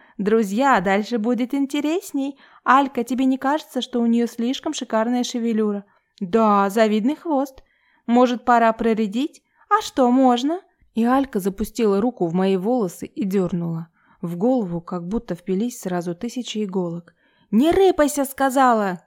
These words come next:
крикнула она, «а то больнее будет!» «Не рыпайся, Терминатор, а то больнее будет! Ну давай же, Терминатор, расслабься! Сейчас у тебя будет самый лучший первый раз!» Эти фразы пробудили во мне вулкан.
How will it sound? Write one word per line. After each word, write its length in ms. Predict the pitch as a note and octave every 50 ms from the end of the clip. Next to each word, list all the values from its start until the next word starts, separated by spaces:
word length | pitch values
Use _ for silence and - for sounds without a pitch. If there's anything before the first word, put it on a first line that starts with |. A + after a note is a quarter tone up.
| _ _ -
крикнула 540 | - F3+ G#3 G#3 - G3+ F#3 F3+ F3 F3 F3
она, 340 | F3+ F3 F3 F3 E3+ E3+
«а 20 | E3+
то 140 | - A3 G#3
больнее 500 | C4 C#4+ D#4 E4+ F4 F4+ E4+ D#4 C#4+ A#3+
будет!» 480 | A3 B3 C#4 C4+ G3+ G3+ F3+ - - _ _ _ _ _ _ _ _ _ _ -
«Не 200 | F#3 F#3+ F#3+ G3+
рыпайся, 440 | A#3+ C#4 D4 - G3 F3 - - E3+
Терминатор, 680 | - - F#3 F#3 G3+ A3 A#3+ B3+ B3+ A3+ - F3 E3+ E3
а 60 | E3
то 140 | - F3 E3+
больнее 480 | D#3+ F3 E3+ E3+ F3 G3+ C4 C#4+ B3+
будет! 480 | G#3 F3+ F#3 F3 E3+ E3 - E3+ - _ _ _ _ _ _
Ну 120 | - B3 A#3+
давай 340 | D4 D4+ D#4 D#4 D#4 C#4+
же, 100 | A#3 A#3
Терминатор, 600 | G#3 - A3+ A3 A3+ A#3 B3 B3+ B3+ A3+ G#3+ - F3
расслабься! 760 | F3+ G3 A3 G#3+ - C4+ C4 B3 A#3 A3+ - - F3+ F3 F3 _ _ _ _ _ _ _ _
Сейчас 440 | - - E3+ E3+ - B3 C4 C4+ -
у 60 | D#4+
тебя 280 | - - C4 A3+ B3 A#3
будет 340 | G3+ A3 G#3+ F#3 F#3+ F#3+ -
самый 380 | - A3 B3 D#4 F4+ F#4 D#4+
лучший 380 | B3+ G#3+ A3 C4 B3+ - - C4+
первый 460 | - - - G#3 G#3+ G#3 G#3 G#3 G#3+
раз!» 400 | G3 F3+ F3 F3 F3 F3 - - _ _ _ _ _ _ _ _ -
Эти 240 | G3+ F#3+ F#3+ G#3+
фразы 400 | G3+ - - A3 B3+ C4 G#3+ G3+
пробудили 520 | F3+ - F#3+ F3+ F#3 G3 F#3 G#3+ A#3 A3 G3
во 160 | F3 F3+ F3+
мне 180 | F3+ F#3 F#3+ F#3
вулкан. 600 | F3+ F#3 F3+ F3+ - - F3+ E3+ E3+ F3 E3+